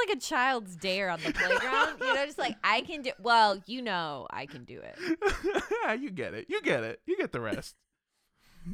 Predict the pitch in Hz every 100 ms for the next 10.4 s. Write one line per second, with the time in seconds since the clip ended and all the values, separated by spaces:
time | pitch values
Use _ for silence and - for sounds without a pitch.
0 | - - - - 233 233 - 330 294 320
1 | 339 285 220 208 196 220 214 185 208 202
2 | 185 202 180 185 185 202 214 202 135 117
3 | 120 131 - _ - 196 185 220 - 185
4 | 170 165 165 170 143 143 131 127 120 117
5 | 113 107 - 175 180 143 107 95 - -
6 | - 175 170 151 175 - 151 277 - 180
7 | 165 165 160 175 165 160 156 180 160 143
8 | 147 151 143 139 120 131 147 - 139 123
9 | - 160 147 135 214 202 151 151 143 139
10 | 143 151 147